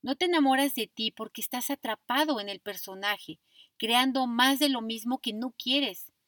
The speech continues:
Es necesario apartar la mirada de los problemas y mirar más allá, no quedando atrapados únicamente en el mundo espiritual. Es necesario tener la mirada en el cielo, pero los pies en la tierra.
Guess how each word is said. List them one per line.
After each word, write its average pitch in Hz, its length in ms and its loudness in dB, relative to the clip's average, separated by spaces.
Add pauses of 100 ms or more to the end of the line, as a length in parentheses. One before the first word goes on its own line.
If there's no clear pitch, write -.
(320)
Es 269 120 6
necesario 262 540 4
apartar 233 400 0
la 285 120 4
mirada 214 420 2
de 220 80 -6
los 190 180 -10
problemas 185 680 -6 (300)
y 277 160 8
mirar 294 380 8
más 285 260 4
allá, 185 380 -4 (400)
no 294 160 4
quedando 330 380 6
atrapados 247 600 2
únicamente 220 680 -2
en 208 100 -6
el 196 120 -8
mundo 196 240 -10
espiritual. 175 680 -4 (460)
Es 269 140 4
necesario 240 580 0
tener 214 300 -8
la 247 100 0
mirada 202 400 0
en 190 120 -8
el 175 140 -6
cielo, 196 480 -6 (320)
pero 226 220 0
los 220 220 -6
pies 294 380 -4
en 240 100 -2
la 175 100 0
tierra. - 480 -8